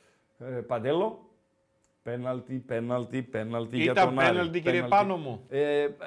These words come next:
Speaker 1: αν ήταν πέναλτι,
Speaker 2: Ναι.
Speaker 1: ε, είδα εκεί, τώρα δεν το μελέτησα κιόλας, ρε φίλε,
Speaker 2: Ο
Speaker 1: σε ένα
Speaker 2: ορισμός
Speaker 1: άλλο
Speaker 2: του
Speaker 1: παιχνίδι.
Speaker 2: πέναλτι, κύριε;
Speaker 1: Δεν ξέρω, Παντελή Αμπατζή. Είδα εκεί χέρι, βρήκε εδώ, κάπου εδώ, μασχάλες, τέτοια αυτά.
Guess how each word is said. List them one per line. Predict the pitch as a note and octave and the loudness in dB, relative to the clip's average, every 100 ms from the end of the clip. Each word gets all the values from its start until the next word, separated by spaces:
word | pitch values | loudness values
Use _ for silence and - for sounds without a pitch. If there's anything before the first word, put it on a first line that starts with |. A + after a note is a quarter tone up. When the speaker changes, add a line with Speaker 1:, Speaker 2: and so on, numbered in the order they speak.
| D2 C#3+ | -10 -6
Speaker 1:
αν | D3 | -4
ήταν | F#3 G#3 | 2 4
πέναλτι, | F3 A#3+ G#3 D#3 F3 - | 4 6 4 2 -4 -8
Speaker 2:
Ναι. | D3 A#2 G2+ | -12 -12 -10
Speaker 1:
ε, | - A#3+ | -4 0
είδα | A#3+ G#3+ | 2 2
εκεί, | - G#3+ G3+ | 2 -4 0
τώρα | G#3+ A3+ | 2 2
δεν | G#3 | 2
το | G3+ | 0
μελέτησα | F3 D3 C#3 C#3+ | 0 0 0 -2
κιόλας, | - C#3+ C#3 | -4 -4 -2
ρε | C#3 | -4
φίλε, | C3+ F3 | 0 8
Speaker 2:
Ο | |
Speaker 1:
σε | F3+ | 8
ένα | F3 | 8
Speaker 2:
ορισμός | C#3 E3 F3+ | 4 2 2
Speaker 1:
άλλο | |
Speaker 2:
του | C#3+ | 2
Speaker 1:
παιχνίδι. | - A3 | 0 2
Speaker 2:
πέναλτι, | G#3+ G3+ G#3 | 2 0 -4
κύριε; | A#3+ A3+ | -6 -2
Speaker 1:
Δεν | E3 G3 | 0 0
ξέρω, | C3+ D#3 B2+ | 2 2 2
Παντελή | A#2 A2+ A2+ | -2 -4 -2
Αμπατζή. | A2+ F#2 G2 G#2+ | -4 -4 -8 -6
Είδα | G3 F3+ C#3 | -2 2 2
εκεί | E3 | 0
χέρι, | C#3 F#3 F#3+ C#3 | 2 6 6 4
βρήκε | G#2 F#3 G3+ C3 | 0 -2 -2 -4
εδώ, | A#2+ G3 A#2+ - | 4 4 4 2
κάπου | F#3+ F#3 C#3+ | 0 2 0
εδώ, | C3 F3+ | 0 0
μασχάλες, | C3 - D3+ F#3+ C#3+ G2+ | -4 -6 -4 -2 -2 -4
τέτοια | F3 C3 | -6 -6
αυτά. | G#2+ G#3+ | -4 2